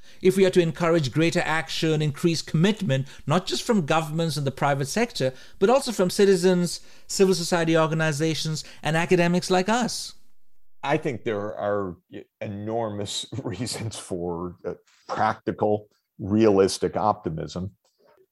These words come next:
Speaker 2: assuming, uh, that, uh, a couple of things happen. One,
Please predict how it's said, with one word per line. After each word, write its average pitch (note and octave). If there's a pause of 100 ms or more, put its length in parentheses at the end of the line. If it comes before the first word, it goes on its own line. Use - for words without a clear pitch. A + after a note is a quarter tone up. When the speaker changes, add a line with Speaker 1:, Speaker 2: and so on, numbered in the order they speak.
(120)
Speaker 2:
assuming, G#2+ (500)
uh, F#2+
that, G2+
uh, G2+ (680)
a G#2
couple F#2+
of F2+
things F#2
happen. E2+ (220)
One, G#2+